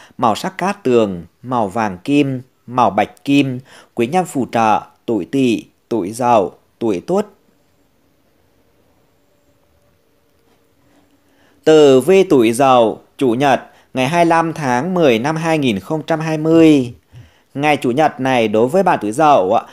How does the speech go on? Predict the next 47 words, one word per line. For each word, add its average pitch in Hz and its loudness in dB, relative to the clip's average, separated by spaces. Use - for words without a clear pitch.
xem 175 2
tử 104 2
vi 160 0
cho 165 2
chúng 131 -4
ta 160 -4
thấy 139 -2
là 123 0
cái 202 4
vận 147 0
trình 120 -2
của 101 -4
bạn 131 -4
tuổi 107 -6
Dậu 120 2
trong 180 0
ngày 131 0
này, 107 -2
bạn 131 -4
đang 170 0
gặp - 0
được 120 -2
ngày 117 0
có 156 -2
cục 143 2
diện 120 -2
ngũ 120 0
hành 131 -4
tam 165 -4
hợp. 135 0
Tỵ 147 2
Dậu 107 0
Sửu, 120 -4
cho 170 2
nên 160 2
với 139 2
bạn 156 0
tuổi 104 -4
Dậu, 127 2
bạn 127 -2
dễ 110 -2
dàng 117 -4
tạo 123 -2
lập 117 -2
được - -8
uy 165 4
tín 143 0